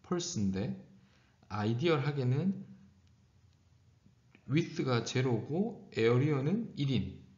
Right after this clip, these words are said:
자, 뭘 의미하냐면 이렇게 엡실론을 잡겠습니다. 그리고 높이가 이렇게 되면 면적이 이렇게 되니까 높이가 이렇고 결국은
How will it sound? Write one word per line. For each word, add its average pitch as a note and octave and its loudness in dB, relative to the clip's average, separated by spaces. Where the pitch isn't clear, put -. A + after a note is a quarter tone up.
자, F#2 -10
뭘 G2+ 2
의미하냐면 G2 0
이렇게 A#2 -4
엡실론을 E3 0
잡겠습니다. G#2 -4
그리고 C3 -4
높이가 B2+ 0
이렇게 B2 0
되면 G2 2
면적이 C#3 2
이렇게 B2+ -6
되니까 A2+ -2
높이가 C3+ 0
이렇고 - -2
결국은 B2+ 0